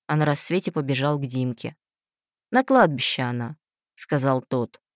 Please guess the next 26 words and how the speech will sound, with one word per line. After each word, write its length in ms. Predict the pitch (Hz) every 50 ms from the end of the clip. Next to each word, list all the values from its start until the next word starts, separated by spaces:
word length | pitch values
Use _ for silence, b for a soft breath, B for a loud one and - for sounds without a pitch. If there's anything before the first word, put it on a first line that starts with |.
| b b b b b b b -
И 60 | 151
Семён 420 | - - 160 160 170 170 165 160
сжал 400 | 147 139 139 139 165 175 170 160
мелкое 460 | 151 147 156 160 160 156 - 151 147
своё 320 | 143 - - 147 147 147 143
личико 400 | 147 175 165 - 165 147 - 139
в 80 | -
кулачок, 640 | - - 151 147 151 151 - - - 131 120 - - _ _ _ _ _
не 220 | - 156 160 156 151
зря 260 | 135 147 147 147 143
неладное 560 | 143 139 135 135 135 131 127 131 131 131 127
почуял. 640 | - - 127 - - - - 135 131 127 120 127 - _ _ _ _ _ _ _ _ _ _ _ _ _
"Пьяная", — 640 | - 208 240 233 185 156 135 127 123 120 120 156 - _ _ _ _ _ _ _ _ _ _ _
подумав, 560 | - 135 123 120 151 190 202 196 - - - _ _ -
уточнил 500 | 139 - 131 120 - - 147 147 151 143
Димка. 480 | 127 117 117 120 117 113 - - - - _ _ _ _ _ _ _ _ _ _ _ _ _ _ _ _ _
Аньку 300 | - 254 285 302 269 240
действительно 540 | 220 196 190 - - 214 220 - 220 202 190
нашли 340 | 180 175 165 160 - - 185
на 100 | 180 170
Стояновском 680 | 160 - - 151 151 156 156 156 147 - - - 151 135
кладбище. 680 | - - 135 131 131 117 117 120 - - - - - - _ _ _ _ _ _ _ _
Не 160 | 208 226 240
протрезвевшая 840 | 233 - 185 185 - - 175 160 156 160 180 175 170 - - - 147
со 140 | - - -
вчерашнего, 720 | - - - - 208 220 226 - - 190 180 170 170 170